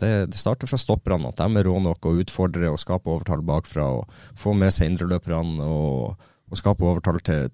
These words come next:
til, til vingene og, og, og backene som kommer. Så det, det er sammensatt. Det, det er hele laget som, som enhet som må bli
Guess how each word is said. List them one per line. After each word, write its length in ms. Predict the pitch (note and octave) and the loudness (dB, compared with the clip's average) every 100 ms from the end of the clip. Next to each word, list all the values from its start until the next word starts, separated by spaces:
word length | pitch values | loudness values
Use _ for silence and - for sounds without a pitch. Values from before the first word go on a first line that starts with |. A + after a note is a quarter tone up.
| - | -6
til, 160 | - | -8
til 160 | - F2 | -2 0
vingene 380 | F#2 F2+ D#2+ D2+ | 2 2 0 -2
og, 400 | D2 B1 - - | -2 -4 -6 -8
og, 220 | - C#2 B1 E2+ | -6 -6 -6 -4
og 80 | E2 | -2
backene 320 | D#2+ F2+ E2+ | 0 0 -2
som 80 | D#2 | -4
kommer. 300 | E2 E2 F2+ | -4 -4 -4
Så 100 | E2+ | 0
det, 100 | F2+ E2+ F#2 - - - - | 2 2 -2 -8 -20 -20 -2
det 100 | - | 4
er 60 | D3+ | 6
sammensatt. 420 | A#2 C#3+ - G#2 - | 6 6 4 2 4
Det, 100 | A2 A2+ E2+ E2 E2+ D2+ | 4 6 4 2 0 4
det 80 | |
er 100 | C3+ A2+ | 6 6
hele 180 | A#2 F2+ | 6 6
laget 400 | G#2 C3 G2+ - | 8 8 6 2
som, 300 | - C#2+ G#1 | -2 -4 -2
som 160 | F#2 | -2
enhet 400 | D#2+ A2+ F#2+ - | 2 2 2 -2
som 160 | - D2 | -4 -2
må 80 | D#2+ | -2
bli 300 | D#2+ F2 | 2 2